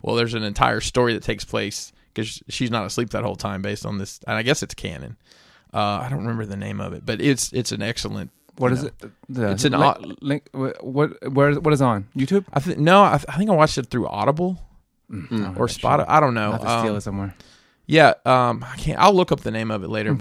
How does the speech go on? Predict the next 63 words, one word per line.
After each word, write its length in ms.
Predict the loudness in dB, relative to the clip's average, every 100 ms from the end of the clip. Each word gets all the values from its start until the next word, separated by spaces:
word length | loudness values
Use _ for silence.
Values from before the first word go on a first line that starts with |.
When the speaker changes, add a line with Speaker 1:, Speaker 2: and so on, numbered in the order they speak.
| 0
Speaker 1:
but 80 | 2
it, 100 | 0
Speaker 2:
'cause 80 | 4
I, 100 | 4
Speaker 1:
it, 40 |
Speaker 2:
that's 120 | 4 2
some 120 | -2
shit 160 | 0
Speaker 1:
it 20 | 0
Speaker 2:
I've 120 | 2
Speaker 1:
was 100 | 2
Speaker 2:
been 60 | 2
Speaker 1:
really 140 | 2
Speaker 2:
into. 100 | 2
Speaker 1:
good. 100 | 2
I 40 |
mean, 140 | 2 -2
it's 120 | -2
got 220 | 2 2
the 80 | 2
sound 280 | -6 -8 -8
effects 360 | -6 -6 -6 -8
and 120 | -10
shit. 300 | -6 -6 -6
You 80 | -8
know, 140 | -6
it's 140 | -8 -8
not 160 | -8
just 180 | -8 -8
somebody 280 | -8 -6 -6
reading. 360 | -6 -6 -8 -12 _ -20 -6
Speaker 2:
No, 180 | -2 0
no. 80 | 0
Speaker 1:
Um, 160 | -2
Speaker 2:
The 80 | 0
audiobook 340 | 4 4 4
nowadays 580 | 2 2 0 0 0 -2
are, 120 | -2 -4 -8 -10
Speaker 3:
Mm-hmm. 260 | -8 -4 -4
Speaker 2:
you 60 |
know, 120 | -4 -6
pretty 140 | -8
on 100 | -6
Speaker 1:
yeah, 60 | -4
Speaker 2:
point. 160 | -4
Speaker 1:
they're 140 | 0 2
Speaker 3:
They're, 40 |
like, 140 | 2 0
theatrical 380 | -2 -2 -6
productions. 420 | -12 -12 -12 -10 -6
Speaker 1:
Right. 300 | -2 -4 -6 -12 -4
Um, 400 | 0 0 0 -2
let's 180 | -6 -6
see 200 | -6 -6
here. 220 | -6 -2
I, 240 | 6 8 8
I 80 | 6
watched 400 | 6 4 4 -6
the 60 | -2
first 280 | 0 2
episode 400 | 2 0 2 4
of 200 | 4 2
Picard. 580 | -2 0 2 4 2 0